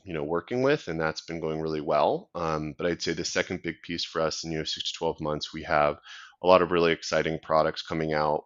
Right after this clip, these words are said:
where, you know, I'd say over the last year, we've been focused, you know, a bit more on scaling the platform, on expanding, um, you know, the current usage in terms of just improving things like reporting and enterprise management as we've worked with larger and larger dental groups, kinda going from our first one at six locations to now our largest one is a hundred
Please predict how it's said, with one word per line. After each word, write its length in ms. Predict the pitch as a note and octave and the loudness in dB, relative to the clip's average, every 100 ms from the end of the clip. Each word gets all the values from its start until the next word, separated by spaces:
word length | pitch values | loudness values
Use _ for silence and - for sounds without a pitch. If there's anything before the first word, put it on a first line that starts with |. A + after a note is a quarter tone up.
| - | -4
where, 420 | D#2+ D#2 D#2 D2+ - - _ | 0 2 0 -4 -12 -20 _
you 100 | F2 | -2
know, 220 | D#2+ D#2 - | 2 2 0
I'd 160 | E2 | -2
say 120 | - E2+ | 0 0
over 200 | D#2+ D#2+ | 0 0
the 80 | |
last 420 | D#2+ E2 D#2 - E2 | 4 6 6 2 -2
year, 160 | D#2+ | -2
we've 160 | D#2+ D2+ | -4 -6
been 160 | D#2 | -10
focused, 680 | - E2 E2 E2+ D#2+ - - - | -6 -6 -6 -4 -4 -6 -10 -8
you 80 | |
know, 300 | E2 D2+ C#2+ - - _ - | -4 -4 -4 -8 -20 _ -12
a 40 | |
bit 220 | G#2 B2 G2 | 2 4 6
more 240 | G#2 G#2 | 8 8
on 160 | F#2+ F2 | 8 4
scaling 560 | - - F2 E2+ E2+ | -2 -2 0 2 0
the 60 | E2 | -2
platform, 840 | - D#2+ D#2 - - E2 D#2+ D#2+ | -2 2 2 0 -4 -2 -2 -2
on 160 | - D#2 | -2 -4
expanding, 880 | D#2 - - E2+ D#2+ D#2+ D#2 D#2 D#2+ - | -4 -6 -2 -2 0 0 -2 -2 -6 -4
um, 220 | D#2 D#2 | -4 -2
you 60 | D#2 | -2
know, 80 | |
the 100 | D#2 | -4
current 340 | D#2 - E2 C2+ | -4 -4 -2 -2
usage 440 | D#2+ - E2 D#2 | -4 -4 -4 -4
in 100 | D#2+ | -6
terms 280 | - F2 D#2 | -4 -4 -4
of 80 | D#2+ | -6
just 200 | E2+ - | -6 -6
improving 460 | D2+ - E2 E2 | -8 -6 -4 -4
things 320 | D#2+ D#2+ D#2 - | -4 -6 -4 -2
like 140 | D2 - - - _ - | -4 -4 -18 -20 _ -6
reporting 840 | E2 - A#2 G#2+ G2+ F#2+ F#2 F#2 | -6 0 6 8 8 8 6 2
and 280 | - D2+ D2 | 0 0 0
enterprise 560 | F2+ F#2 - F#2+ F2 - | 2 2 4 6 6 4
management 500 | F2 E2+ - F2 E2+ | 0 0 0 0 0
as 280 | D2+ D#2+ - | 2 0 0
we've 160 | E2+ D#2+ | -6 -2
worked 300 | E2 D#2 - | -2 -2 -6
with 180 | D#2 | -6
larger 300 | E2 D#2+ D#2 | 0 0 0
and 80 | E2 | -2
larger 340 | D#2 D#2 D#2+ D2+ | -2 -2 -6 -4
dental 220 | D#2+ E2 | -2 -2
groups, 340 | E2 G#2+ A2+ - | 0 -2 -2 -4
kinda 220 | E2+ D#2+ | -2 0
going 240 | E2 D#2+ | 0 0
from 160 | F2 E2 | -2 -4
our 100 | D2+ | -4
first 320 | - E2+ - | -2 -2 -2
one 80 | E2 | -4
at 100 | D2 | -4
six 300 | - E2+ - | -6 -6 -4
locations 540 | G2 - G#2 - A2 | -4 0 0 0 -4
to 120 | - E2 | -4 -2
now 80 | |
our 140 | D#2+ D#2 | -2 0
largest 340 | D2+ D#2+ E2 | -2 -2 -6
one 120 | D2+ | -4
is 120 | D2+ C#2+ | -4 -4
a 40 | |
hundred 460 | - D#2+ D#2+ D#2 | -4 -2 -2 -2